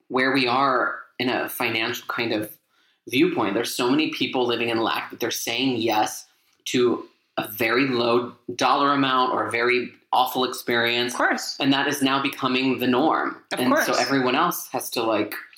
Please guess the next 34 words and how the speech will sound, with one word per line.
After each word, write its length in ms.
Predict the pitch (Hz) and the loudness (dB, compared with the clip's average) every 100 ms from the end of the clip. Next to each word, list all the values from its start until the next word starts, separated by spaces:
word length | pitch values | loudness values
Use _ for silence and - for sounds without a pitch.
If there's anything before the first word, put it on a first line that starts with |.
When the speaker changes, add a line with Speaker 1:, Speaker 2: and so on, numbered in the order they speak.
| - - 135 | -10 -6 -4
Speaker 1:
adjust 440 | 135 139 113 - | -2 0 -2 -2
to 60 | 143 | -2
that 160 | 131 139 | 0 0
if 120 | 139 | 0
they 100 | 165 | 2
wanna 240 | 202 139 | 2 0
keep 220 | - 110 - | -2 -6 -6
working. 400 | - - - - | -8 -8 -10 -6
Speaker 2:
Exactly 560 | 202 180 190 170 - 196 | -4 -2 0 0 0 0
right. 320 | 175 180 247 | 2 0 0
Well, 140 | 214 - | 0 0
it's, 460 | 202 - - - - | -2 -6 -10 -10 -4
you 120 | 208 | 0
know, 280 | 185 175 175 | 2 0 0
not 200 | 175 175 | -4 -2
to 80 | 175 | -2
get 340 | 165 143 - | 0 -2 -4
super 420 | - - 208 214 | -6 -4 0 -2
political, 580 | - 170 139 147 165 180 185 | 0 0 0 0 0 0 0
but 140 | 165 | -2
it's 180 | 160 - | -4 -6
kind 220 | 175 170 | -4 -2
of 120 | 160 | 0
like 380 | 156 143 143 - | 0 0 -2 -6
the 100 | 160 | -2
Me 220 | 160 151 147 | 0 0 0
Too 180 | 240 | 2
movement 520 | 233 185 156 160 143 143 | 4 4 2 0 0 -2
of 100 | 147 | 0
these 220 | 143 143 | 0 0
women 320 | 143 143 139 | -2 0 0
that 120 | 135 | 0
are, 140 | 135 131 | 0 -2
like, 320 | 127 120 | -2 -4